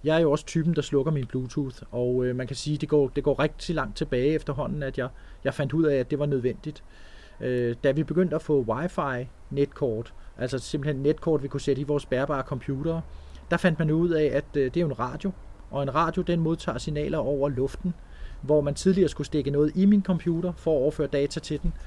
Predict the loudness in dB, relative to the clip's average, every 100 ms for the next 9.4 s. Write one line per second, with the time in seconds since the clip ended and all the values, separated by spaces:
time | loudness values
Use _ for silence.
0 | -8 -4 -2 0 2 2 0 0 0 -2
1 | -4 -4 -4 -4 -4 -2 0 0 0 0
2 | -2 -2 -4 -6 -10 -2 0 0 -2 -4
3 | -2 -2 -6 -6 -2 -2 -2 -2 -4 -4
4 | -6 -4 -6 -6 -8 -10 -18 -20 -20 -20
5 | -8 0 2 4 2 4 4 4 2 0
6 | 0 -4 -4 -4 -8 -12 -6 0 2 2
7 | 0 -2 -2 -4 -2 0 0 -2 -4 -6
8 | -4 -6 -4 -4 -4 -2 -4 -2 -4 -4
9 | -8 -6 -6 -8